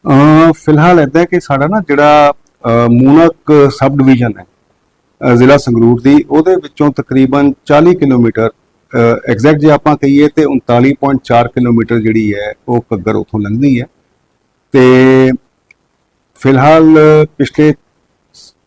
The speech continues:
ਸੱਤ ਦਿਨਾਂ ਤੋਂ ਇਹ ਖਤਰੇ ਦੇ ਨਿਸ਼ਾਨ ਤੋਂ ਉੱਤੇ ਵਗ ਰਹੀ ਹੈ ਤੇ ਸੱਤ ਸੌ ਅਠਤਾਲੀ ਲੈਵਲ ਜਿਹੜਾ ਹੈ ਉਸ ਤੋਂ ਉੱਤੇ ਖਤਰੇ ਦਾ ਨਿਸ਼ਾਨ ਹੈ।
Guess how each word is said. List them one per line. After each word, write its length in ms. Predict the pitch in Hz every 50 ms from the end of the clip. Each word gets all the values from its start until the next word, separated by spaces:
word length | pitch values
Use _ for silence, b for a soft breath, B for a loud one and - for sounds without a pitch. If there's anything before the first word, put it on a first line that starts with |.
| _ _ _ _ _ _ _ _
ਸੱਤ 280 | - - - 151 143 131 -
ਦਿਨਾਂ 300 | 160 156 151 151 143 139
ਤੋਂ 420 | - - 127 127 127 131 127 131 131 - - 135
ਇਹ 40 | 131 -
ਖਤਰੇ 320 | - 127 120 120 123 135
ਦੇ 120 | 135 131 123
ਨਿਸ਼ਾਨ 320 | 120 113 - 110 110 110
ਤੋਂ 140 | - - 123
ਉੱਤੇ 200 | 120 - - 127
ਵਗ 220 | 113 107 95 87
ਰਹੀ 240 | 98 101 107 107 127
ਹੈ 60 | 165 185 _ _ _ _ _ _ _ _ _ _ _ _ _ -
ਤੇ 160 | - 143 147
ਸੱਤ 300 | 143 147 - 143 147 143
ਸੌ 360 | - - - 185 190 185 - - -
ਅਠਤਾਲੀ 540 | 147 - _ - 151 131 127 131 143 160 160
ਲੈਵਲ 340 | 139 117 117 117 139 151 147
ਜਿਹੜਾ 320 | 147 135 131 135 135 120
ਹੈ 300 | 117 117 113 113 117 120 - - - _ -
ਉਸ 140 | 151 135 -
ਤੋਂ 140 | - 170
ਉੱਤੇ 240 | 147 160 - 156 151 147
ਖਤਰੇ 280 | - 131 117 117 120 123
ਦਾ 80 | 131
ਨਿਸ਼ਾਨ 420 | 135 127 117 - - 120 120 123 139
ਹੈ। 120 | 175 196